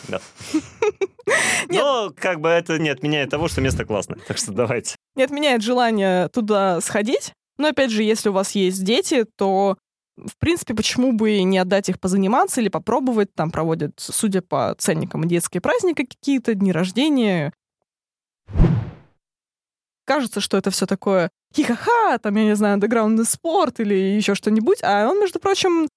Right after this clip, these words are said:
Speaker 2: в двадцатом году уже непосредственно по нему будут проходить олимпийские соревнования. Он не только является олимпийским видом спорта, но уже и включен в основную программу соревнований.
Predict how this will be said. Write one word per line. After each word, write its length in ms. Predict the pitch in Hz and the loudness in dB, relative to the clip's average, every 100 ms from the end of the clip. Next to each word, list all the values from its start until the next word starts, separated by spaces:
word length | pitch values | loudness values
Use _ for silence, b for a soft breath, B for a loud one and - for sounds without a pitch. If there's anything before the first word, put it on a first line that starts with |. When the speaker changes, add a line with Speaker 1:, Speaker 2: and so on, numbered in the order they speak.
| - | -4
Speaker 2:
в 60 | 226 | 0
двадцатом 400 | 233 339 330 254 | 0 0 0 2
году 240 | 214 269 | 2 2
уже 280 | 311 240 226 | 2 2 0
непосредственно 580 | 220 190 240 - 240 214 | 0 0 0 0 0 0
по 100 | 208 | 2
нему 240 | 214 247 | 2 2
будут 220 | 240 240 | 2 0
проходить 640 | 202 196 196 233 254 - - | -2 -2 0 2 0 -2 -2
олимпийские 560 | 190 208 214 285 - 254 | 2 2 2 0 -2 -2
соревнования. 560 | 269 277 294 180 - _ | 0 2 2 0 -6 _
Он 220 | 220 233 220 | 0 0 0
не 100 | 233 | 0
только 280 | 359 - 285 | 0 0 2
является 440 | 240 240 233 - - | 2 2 0 -2 0
олимпийским 600 | 233 208 220 277 370 277 | 0 2 0 0 2 2
видом 200 | 220 220 | 2 0
спорта, 360 | - 196 - | 0 -2 0
но 200 | 196 196 | 2 2
уже 200 | 196 247 | 2 2
и 40 | 285 | 0
включен 460 | - 202 262 254 | -2 -2 2 2
в 180 | 190 240 | 2 0
основную 440 | - 196 196 214 233 | 0 -2 0 0 0
программу 520 | 175 - 131 - 214 - | 0 0 -2 -2 -8 -8
соревнований. 680 | - 180 185 117 135 143 | -4 0 0 0 -2 -4